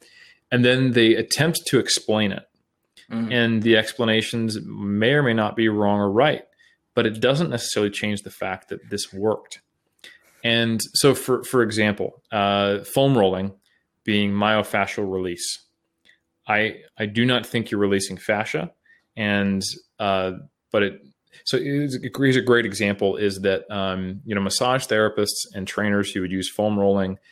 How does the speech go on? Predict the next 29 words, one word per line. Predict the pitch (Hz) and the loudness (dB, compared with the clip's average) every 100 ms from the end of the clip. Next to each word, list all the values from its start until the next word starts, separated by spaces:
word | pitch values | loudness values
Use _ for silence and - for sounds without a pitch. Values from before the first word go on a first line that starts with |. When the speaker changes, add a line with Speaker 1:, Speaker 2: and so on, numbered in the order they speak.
| _ _ 95 | _ _ -2
Speaker 1:
uh, | 95 90 92 | 0 2 0
they | 87 98 98 95 | 2 2 4 2
would | 95 95 90 | 2 0 -2
describe | 95 - - 98 95 95 101 107 - _ _ - | -4 -4 -2 2 4 4 2 -2 -10 _ _ -4
that | 92 - - | -4 -4 -10
what | 101 101 98 - | 0 0 0 -4
seems | - 104 104 | -4 -4 -4
to | |
be | 101 | -6
happening | 98 107 - 147 175 175 - _ - | -4 -4 -2 -2 -2 -6 -14 _ -6
is | 98 92 92 92 92 82 92 | 0 2 2 0 -6 -10 -6
the | 92 | -4
release | 90 92 110 110 - - | 0 0 2 2 0 -2
of | 90 | -6
adhesions | 90 95 160 156 170 175 - - _ _ _ | -6 -2 0 2 2 0 -4 -8 _ _ _
or | 98 95 90 | 0 0 0
the | 87 | -2
triggering | - 127 120 117 113 95 | 0 2 4 2 0 -2
or | 95 | -2
of, | - 92 | -2 -6
of | 92 | -8
certain | - 110 - - | -8 -8 -10 -10
points, | - 143 147 - - - - - _ | -2 0 0 -2 -2 -6 -20 -20 _
uh, | 92 90 90 87 | -4 -2 -2 0
and | 98 95 | 0 2
then, | 98 95 92 92 - | 2 2 0 -4 -2
you | 101 | 0
know, | 90 | 0
fascia's | - 107 101 - 98 92 - | 0 0 0 0 0 0 -6